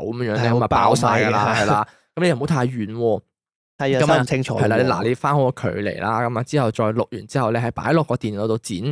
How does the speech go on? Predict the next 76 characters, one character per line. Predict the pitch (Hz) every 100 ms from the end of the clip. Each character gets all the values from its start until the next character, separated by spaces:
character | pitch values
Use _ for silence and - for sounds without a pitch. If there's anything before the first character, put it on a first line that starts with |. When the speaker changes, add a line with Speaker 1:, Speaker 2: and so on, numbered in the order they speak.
| 147
Speaker 1:
咁 | 147 139
其 | 107
實 |
你 | 107
再 | 120
加 | 117 151
啲 | 165 156 139
後 | 104
製 | 117 101 113
呢， | 123 _ -
都 |
已 | 131
經 |
好 | 117
靚 | 101 87 -
㗎 | 80
啦。 | -
Speaker 2:
係 | 113
啦， | 95
咁 | 120 196
啊， | 156
但 | 113 -
係 | 80 98 101
硬 | 117
件 | 107 117
上 | 139 104
嘅 | 107
講 | 107 107
完 | 110 82
啦。 | - _ _
Speaker 1:
係。 | 107 - _ _ _ _ _
Speaker 2:
軟 | 120 120 143
件 | 131 151
上 | 120
係 | 107
難 | 101 87
啲。 | 113 - _ _ -
誒， | - 117 -
我 | 135
唔 |
係 | 123 117
講 | 127 151
剪 | 107 117
接 | 117
嗰 | 104
啲 |
軟 | 98 87 78 87
件。 | 87 _ -
Speaker 1:
嗯。 | 107 113 101
Speaker 2:
剪 | 110 139
接 | 135
嗰 | 117
啲 | 120
你 | 117
自 | 110
己 | 113 120 131 160
邊 | 135
個 | 120
就 | 98
手 | 104 113
用 | 110
邊 | 113 113
個 | 104
啦， | 104 123
Speaker 1:
<laughs> |
Speaker 2:
自 | 107
己 | 110
software， | 110 104 107 -
Speaker 1:
係， | 127 117
Speaker 2:
冇 | 131
乜 |
所 | 120
謂 | 110 101 85
其 |
實。 |
Speaker 1:
係。 | -